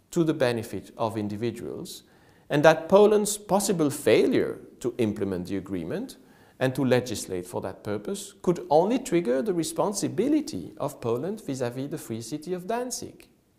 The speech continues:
So, Poland did not contest that it had to respect the agreement, but it argued that the relations between the former Danzig railway officials who had passed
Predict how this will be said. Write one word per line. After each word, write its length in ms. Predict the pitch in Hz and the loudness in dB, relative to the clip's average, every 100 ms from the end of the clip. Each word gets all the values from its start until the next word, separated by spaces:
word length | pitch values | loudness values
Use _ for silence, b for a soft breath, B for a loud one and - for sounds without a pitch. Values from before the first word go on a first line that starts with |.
| _ _ b b b | _ _ b b b
So, 480 | - 139 - 98 B B B B B B | 2 6 6 2 B B B B B B
Poland 480 | - 208 220 196 190 - 127 | 8 8 10 4 0 -8 0
did 220 | 151 131 | 2 4
not 220 | 127 120 | 4 2
contest 760 | - 143 - 285 208 - - - _ | -2 -2 2 2 2 -4 -10 -16 _
that 200 | - 117 | 0 2
it 120 | 117 - | 0 -2
had 220 | 127 113 - | -4 -4 -4
to 80 | |
respect 720 | 110 107 - - 277 311 - 139 | -2 -2 -4 -2 -2 -2 -6 -6
the 80 | |
agreement, 640 | 101 98 92 73 98 247 - _ b b b b | -4 -4 -8 -8 -10 -12 -16 _ b b b b
but 120 | 175 | 0
it 140 | 165 175 | 0 0
argued 680 | 214 233 226 202 196 190 - | 2 2 2 0 -2 -2 -10
that 220 | 151 160 | 0 0
the 60 | 151 | 2
relations 800 | 139 139 151 294 - - 98 98 | -2 0 2 2 2 -4 -10 -10
between 340 | - 113 120 | -10 -6 -4
the 80 | 110 | -4
former 380 | - 139 117 104 | -2 0 0 -2
Danzig 640 | 90 107 143 160 - 95 | -2 -2 0 -2 -4 -6
railway 420 | 101 107 104 101 92 | 0 2 2 0 -4
officials 600 | 90 131 123 - 110 - | -4 -6 -6 -8 -10 -8
who 160 | 110 | -6
had 300 | 110 156 - | -4 -4 -8
passed 460 | - 107 80 95 | -8 -8 -8 -14